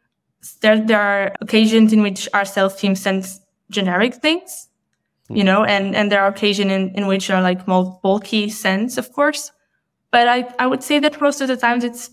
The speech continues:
Speaker 1: very personalized, and that's very built into the way that we do things.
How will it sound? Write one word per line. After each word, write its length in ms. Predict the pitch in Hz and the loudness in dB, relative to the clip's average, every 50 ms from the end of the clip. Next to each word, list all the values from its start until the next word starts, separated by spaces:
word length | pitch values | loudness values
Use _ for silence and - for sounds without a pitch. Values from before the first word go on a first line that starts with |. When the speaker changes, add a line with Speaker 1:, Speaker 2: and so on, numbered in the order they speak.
| _ | _
Speaker 1:
very 240 | - 208 226 254 247 | 0 0 2 2 0
personalized, 640 | 247 - 233 247 254 - 220 190 185 180 180 185 180 | 0 0 0 -2 0 -2 -2 -2 -2 -2 -2 -4 -4
and 80 | 185 190 | -4 -4
that's 200 | 208 202 202 - | -4 -6 -4 -2
very 240 | - 220 220 226 220 | 0 2 2 2 0
built 340 | 214 220 220 214 214 220 233 | 2 2 2 2 2 2 2
into 280 | 220 220 214 226 214 | 2 2 2 2 -2
the 120 | 208 208 202 | -2 -2 0
way 160 | 202 196 202 | 0 0 0
that 160 | 202 202 202 | 0 -2 -2
we 120 | 202 196 185 | -2 -4 -4
do 220 | 185 175 180 208 | -2 -2 -2 -4
things. 580 | 196 - 269 277 294 339 339 - - - - | -2 -2 -2 -2 -2 -2 -6 -10 -14 -18 -20